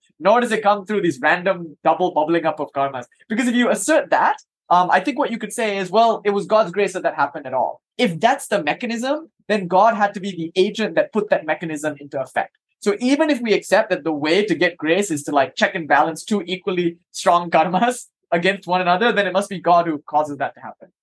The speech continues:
Otherwise, how could that karma fruct-, fructify as well as that one? You know, there's, there's got to be something that works the mechanism. Okay, so these are some just, like, brief arguments against the idea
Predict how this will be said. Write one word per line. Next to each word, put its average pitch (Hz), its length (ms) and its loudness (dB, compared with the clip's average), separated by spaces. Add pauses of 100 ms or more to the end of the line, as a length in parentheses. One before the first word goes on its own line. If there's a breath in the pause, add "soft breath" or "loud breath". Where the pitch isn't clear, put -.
(260)
Otherwise, 185 520 2 (160)
how 208 120 4
could 220 240 -2 (160)
that 175 220 2
karma 180 300 2
fruct-, 170 220 -2 (300)
fructify 160 520 2
as 135 120 0
well 143 140 2
as 135 100 -4
that 123 200 2
one? 107 120 -12 (120)
You 143 60 -12
know, 190 120 -6
there's, 165 200 -8
there's 160 140 -14
got 180 160 2
to 180 40 -14
be 165 80 0
something 170 360 -4
that 139 160 -6
works 190 280 0
the 156 100 -6
mechanism. 117 420 -14 (100)
Okay, 175 200 0 (360)
so 262 160 4
these 302 200 4
are 320 100 6
some 254 280 0
just, 240 140 -2
like, 247 180 2
brief 233 360 0
arguments 185 540 0
against 170 340 -4
the 170 100 0
idea 143 360 0